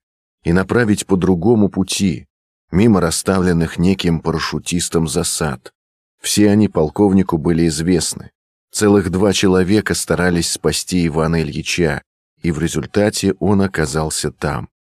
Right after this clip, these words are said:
Действовал из лучших побуждений и в результате погубил еще одного хорошего человека.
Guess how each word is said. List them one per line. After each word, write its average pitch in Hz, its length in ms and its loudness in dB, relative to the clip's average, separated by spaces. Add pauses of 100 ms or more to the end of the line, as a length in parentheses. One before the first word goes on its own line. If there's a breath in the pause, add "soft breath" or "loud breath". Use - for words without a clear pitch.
(140)
Действовал 85 680 -2
из 78 300 -6
лучших 87 420 -2
побуждений 78 800 -2 (520)
и 82 80 0
в 85 40 0
результате 90 580 0
погубил 85 520 0
еще 87 600 0
одного 85 420 0
хорошего 82 600 -4
человека. 76 760 -6